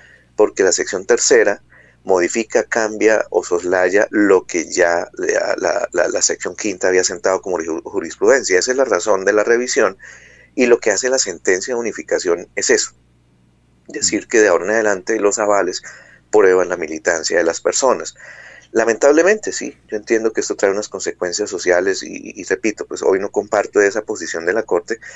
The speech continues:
a pesar de que jurídicamente, pues, eh, la teoría que nosotros ya habíamos planteado había sido acogida, pero consideraría, consideraría que con la decisión de la sección quinta en su momento bastaba y era suficiente. Pero como la sección tercera en su momento ordenó una sentencia de reemplazo,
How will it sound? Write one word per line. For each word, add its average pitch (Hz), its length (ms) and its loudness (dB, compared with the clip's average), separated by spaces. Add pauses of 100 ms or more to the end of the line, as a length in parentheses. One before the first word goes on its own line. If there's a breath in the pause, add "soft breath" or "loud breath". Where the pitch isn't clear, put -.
(260 loud breath)
a 104 100 0
pesar 101 260 2
de 131 100 0
que 135 100 -4
jurídicamente, 98 800 0
pues, - 340 -4 (180)
eh, 92 240 4
la 92 160 0
teoría 90 480 2
que 123 80 -12
nosotros 98 480 -2
ya 107 120 0
habíamos 104 300 -2
planteado 82 540 0
había 92 220 4
sido 104 180 2
acogida, 143 400 2 (540 loud breath)
pero 104 260 4
consideraría, 98 680 2
consideraría 90 640 0
que 147 140 -12
con 131 120 -4
la 87 80 0
decisión 90 460 -2
de 113 100 2
la 131 60 -2
sección 95 340 -6
quinta 131 320 -4
en 131 60 -2
su 113 120 -4
momento 92 420 -4
bastaba 104 440 0
y 107 80 2
era 110 140 2
suficiente. 123 600 -6 (680 soft breath)
Pero 78 200 0
como 82 220 -6
la 82 80 0
sección - 320 -6
tercera 127 420 4
en 127 60 -4
su 107 100 -8
momento 87 320 -4
ordenó 90 260 2
una 104 120 -2
sentencia 87 460 0
de 110 60 2
reemplazo, 92 500 -2